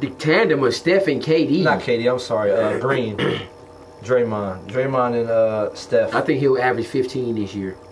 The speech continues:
Speaker 2: Who, Draymond?
Speaker 1: Yes.
Speaker 2: He better.
Speaker 1: He has to.
Speaker 2: I
Speaker 1: That
Speaker 2: mean,
Speaker 1: little eleven points ain't
Speaker 2: D'Angelo
Speaker 1: gonna be
Speaker 2: Russell's
Speaker 1: enough.
Speaker 2: there, but guess
Speaker 1: He's
Speaker 2: what?
Speaker 1: gonna put
Speaker 2: He's
Speaker 1: up twenty.
Speaker 2: he, well,
Speaker 1: He's
Speaker 2: that,
Speaker 1: putting up
Speaker 2: he's
Speaker 1: twenty.
Speaker 2: not Klay.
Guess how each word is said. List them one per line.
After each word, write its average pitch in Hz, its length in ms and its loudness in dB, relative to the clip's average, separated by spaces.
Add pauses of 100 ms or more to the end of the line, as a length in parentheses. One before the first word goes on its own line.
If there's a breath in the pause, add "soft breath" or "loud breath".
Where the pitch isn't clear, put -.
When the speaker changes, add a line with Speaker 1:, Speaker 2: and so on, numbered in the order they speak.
(120)
Speaker 2:
Who, 104 260 -8
Draymond? 135 540 0
Speaker 1:
Yes. 139 140 0
Speaker 2:
He 147 100 0
better. 160 440 4
Speaker 1:
He 135 80 0
has 139 220 2
to. 98 280 -4 (540)
Speaker 2:
I - 20 -10 (120)
Speaker 1:
That - 20 2
Speaker 2:
mean, 156 220 4
Speaker 1:
little 151 260 2
eleven 139 560 2
points 139 340 0
ain't 120 80 4
Speaker 2:
D'Angelo 196 300 4
Speaker 1:
gonna 180 120 4
be 170 60 4
Speaker 2:
Russell's 190 300 4
Speaker 1:
enough. - 100 2
Speaker 2:
there, 175 120 2
but 147 100 -2
guess - 160 2
Speaker 1:
He's 262 180 4
Speaker 2:
what? 214 100 6
Speaker 1:
gonna 190 120 4
put 190 140 4
Speaker 2:
He's 165 120 4
Speaker 1:
up - 60 -4
twenty. 131 360 2 (280)
Speaker 2:
he, 147 280 -8
well, 165 220 -4
Speaker 1:
He's 175 180 2
Speaker 2:
that, - 100 0
Speaker 1:
putting 190 180 4
up 156 160 2
Speaker 2:
he's 156 140 4
Speaker 1:
twenty. 175 120 2
Speaker 2:
not 143 140 2
Klay. 98 360 0